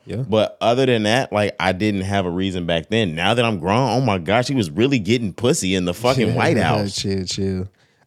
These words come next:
Speaker 1: Uh, bro, it's crazy. The, the fifty dollar, I mean, uh, yeah, the, the
Speaker 2: The
Speaker 1: fifty
Speaker 2: fifty cent
Speaker 1: cent
Speaker 2: coin?
Speaker 1: coin. Do you remember having ones that had an X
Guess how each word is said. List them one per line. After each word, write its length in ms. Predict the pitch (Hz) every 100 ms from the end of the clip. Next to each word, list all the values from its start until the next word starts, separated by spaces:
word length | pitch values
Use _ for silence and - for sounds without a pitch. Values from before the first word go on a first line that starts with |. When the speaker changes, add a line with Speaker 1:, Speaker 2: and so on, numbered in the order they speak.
| -
Speaker 1:
Uh, 300 | 104 98 92
bro, 260 | 104 104
it's 140 | 98 -
crazy. 280 | 117 117
The, 300 | 101 104 98 90
the 100 | 98
fifty 280 | 117 110
dollar, 340 | 104 110 107 101
I 60 | 101
mean, 220 | 101 95
uh, 300 | 92 90 90 -
yeah, 180 | 104 92
the, 160 | 92 120
the 0 |
Speaker 2:
The 140 | 87
Speaker 1:
fifty 120 | 190
Speaker 2:
fifty 160 | 107 101
cent 220 | 107 98
Speaker 1:
cent 0 |
Speaker 2:
coin? 160 | 104 107
Speaker 1:
coin. 360 | 113 110 - - - _ -
Do 80 | 101
you 120 | 104
remember 520 | 104 107 104 101 95 - _ -
having 380 | - 107 101 101
ones 240 | 104 101
that 120 | 92 98
had 180 | 98
an 80 | 90 -
X 500 | 107 110 - -